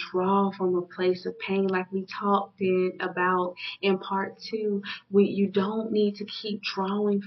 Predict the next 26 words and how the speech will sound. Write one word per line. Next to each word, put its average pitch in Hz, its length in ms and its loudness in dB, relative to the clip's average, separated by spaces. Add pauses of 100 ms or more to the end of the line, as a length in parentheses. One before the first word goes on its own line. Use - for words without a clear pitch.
from 190 260 2
the 175 140 0
well 190 760 -2 (400)
of 190 140 -8 (300)
pain 190 460 4
and 175 120 -6
of 175 180 -12
trauma 185 880 0 (300)
and 175 140 4
of 170 180 -4
triggers, 190 920 -2 (420)
and 185 100 4
that's 185 240 4
all 190 220 4
you 190 200 4
have 190 420 -2
that 180 200 0
comes 185 480 2
out. 190 360 -4 (4000)
If 196 160 -10
you're 214 140 8
having 226 520 2
a 175 140 2
well 202 460 4
of 185 140 0
worship, 214 800 -2